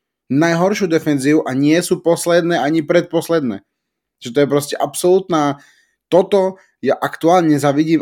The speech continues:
ani u Pratovačke, ani v Moravciach, ani v Michalovciach, ani proste v Košiciach, lebo to, čo sa tam deje, čo tam musí byť aký tlak proste, ale to nie je, že nemáš formu, alebo že proste dostal si desať od Slovana,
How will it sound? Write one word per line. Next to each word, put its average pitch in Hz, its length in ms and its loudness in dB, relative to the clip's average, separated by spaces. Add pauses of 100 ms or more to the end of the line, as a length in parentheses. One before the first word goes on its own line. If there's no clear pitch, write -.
ani 135 240 -4
u 147 80 -2
Pratovačke, 156 640 0
ani 123 240 -4
v 120 40 -6 (120)
Moravciach, 156 720 0
ani 120 240 -4
v 127 160 -2
Michalovciach, 135 560 -2
ani 117 240 -6
proste 117 320 -10
v - 40 -20
Košiciach, 117 440 -8
lebo 113 320 -4 (560)
to, 165 160 6 (120)
čo 143 240 0 (600)
sa - 240 -8
tam 165 240 0
deje, 127 400 2
čo 139 160 -10
tam 165 320 -4
musí 151 160 -4
byť 147 160 2
aký 139 160 -12
tlak 143 400 -4
proste, 120 320 -6
ale 123 160 -2
to 131 80 -6
nie 147 160 0 (120)
je, 127 120 -4
že - 80 -6
nemáš 123 320 -4
formu, 113 400 -4
alebo 110 240 -2
že 120 80 -4
proste 120 240 -10
dostal 123 320 -6
si 120 80 -12
desať 117 320 -4
od 110 80 -8
Slovana, 117 400 -2